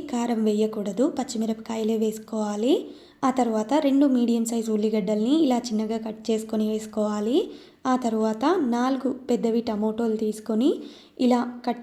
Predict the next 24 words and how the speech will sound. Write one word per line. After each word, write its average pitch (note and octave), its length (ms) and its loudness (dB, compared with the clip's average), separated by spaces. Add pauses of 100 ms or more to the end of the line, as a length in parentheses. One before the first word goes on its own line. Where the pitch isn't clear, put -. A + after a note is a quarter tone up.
చేసుకొని A#3 440 0
వేసేసుకుంటున్నాను. A3 920 0 (400)
కొంచెం D#4 300 4 (100)
కరివేపాకుని B3 720 2 (140)
కడిగి A#3+ 320 2
శుభ్రంగా G#3+ 460 -2
వేసుకోవాలి. G#3+ 640 0 (520)
ఆ B3+ 40 0 (100)
తర్వాత A3+ 360 0 (300)
ఇంకొన్ని C#4 440 4 (140)
నీళ్లు A#3 320 2
కూడా A#3 260 0
వేసుకుంటున్నాను. G#3+ 840 -2 (500)
వేసుకుని B3 480 4 (240)
ఇదంతా A3 360 0 (120)
ఒకసారి A3 480 -2 (260)
బాగా A3+ 320 -2
కలుపుకోవాలి. G#3+ 760 0 (540)
కలుపుకొని C4 640 2 (260)
మూత A#3+ 200 2 (100)
పెట్టుకొని A3 520 0 (460)
మీడియం C4+ 420 6
సైజు A#3 300 0
మంట A3 180 -4